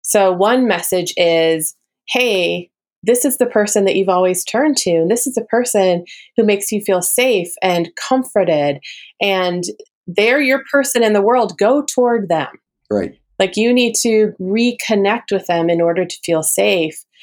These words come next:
Speaker 1: and, and heal up this wound and this breach that has happened.
Speaker 2: Mm-hmm.
Speaker 1: So that's one message we get.
Speaker 2: Right.
Speaker 1: But at the same time, our brain also says,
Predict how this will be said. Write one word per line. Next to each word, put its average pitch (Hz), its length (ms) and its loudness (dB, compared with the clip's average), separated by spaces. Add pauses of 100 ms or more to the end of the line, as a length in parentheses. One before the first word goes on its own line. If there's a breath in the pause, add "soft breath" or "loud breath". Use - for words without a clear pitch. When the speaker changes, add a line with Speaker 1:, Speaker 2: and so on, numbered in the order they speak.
(260 loud breath)
Speaker 1:
and, 180 240 -2 (160)
and 175 180 -2
heal 208 360 -2
up 196 260 0
this 180 300 0
wound 185 460 0
and 165 120 0
this 160 160 -4
breach 185 460 -2
that 156 160 0
has 160 180 -4
happened. - 520 -10 (380)
Speaker 2:
Mm-hmm. 104 320 -4 (380)
Speaker 1:
So - 140 -2
that's 254 240 0
one 240 240 0
message 165 380 -2
we 156 100 -2
get. 131 240 -2 (440)
Speaker 2:
Right. 104 480 -2 (260)
Speaker 1:
But 202 140 2
at 190 140 0
the 190 80 0
same 339 420 2
time, 170 300 0
our 170 140 0
brain 220 320 2
also 208 320 0
says, 165 460 0